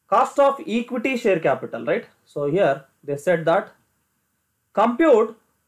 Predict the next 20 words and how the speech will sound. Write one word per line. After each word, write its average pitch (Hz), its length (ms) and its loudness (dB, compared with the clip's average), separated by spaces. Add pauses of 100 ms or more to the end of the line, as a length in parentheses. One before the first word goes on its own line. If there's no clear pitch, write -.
(140)
cost 240 380 -2
of 254 240 2
existing 240 720 -4
equity 226 480 -4
share 202 280 0
capital 180 600 0 (1120)
And 151 140 -2
also 240 220 0 (140)
calculate 220 500 0 (240)
cost 214 380 -2
of 208 100 -2 (280)
new 220 120 0 (200)
equity 214 340 -4 (100)
shares 156 320 0 (1300)
using 190 280 0 (720)
earning 214 320 0 (160)
price 185 320 2 (120)
ratio, 165 280 0 (1500)
assuming 277 460 2
that 170 240 0